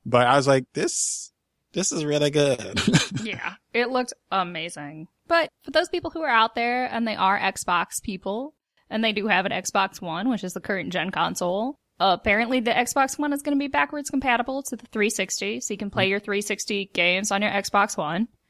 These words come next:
Speaker 1: Which is like, A, a no-brainer. Look, from now on, anything created for the pleasure of a video game stuff needs to be backwards compatible. Stop messing around. You're not,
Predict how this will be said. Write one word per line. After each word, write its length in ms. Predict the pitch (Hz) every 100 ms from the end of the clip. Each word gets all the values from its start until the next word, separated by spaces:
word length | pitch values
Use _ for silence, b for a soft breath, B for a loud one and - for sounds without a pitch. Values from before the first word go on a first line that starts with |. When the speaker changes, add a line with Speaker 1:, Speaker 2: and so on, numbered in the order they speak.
| _
Speaker 1:
Which 200 | - 131
is 140 | 147 139
like, 280 | 139 127 - -
A, 220 | 143 143 113
a 80 |
no-brainer. 760 | 113 107 107 101 101 101 104 107 -
Look, 320 | 117 101 -
from 120 | 110
now 240 | 117 117 107
on, 260 | 104 107
anything 1080 | 110 110 107 107 107 - _ - 123 113 110
created 480 | - 110 107 107 98
for 220 | 107 104
the 80 | 98
pleasure 560 | - 104 95 101 101 104
of 240 | 104 98
a 100 | 101
video 260 | 104 104 101
game 300 | 101 101 95 104
stuff 480 | - 117 104 107 - -
needs 300 | 123 160 160
to 100 | 170
be 100 | 160
backwards 420 | 160 156 151 151
compatible. 560 | 151 147 139 135 117 110
Stop 360 | - 139 131 135
messing 360 | 131 - 120
around. 400 | 113 113 104 101
You're 100 | 110
not, 300 | 113 117 117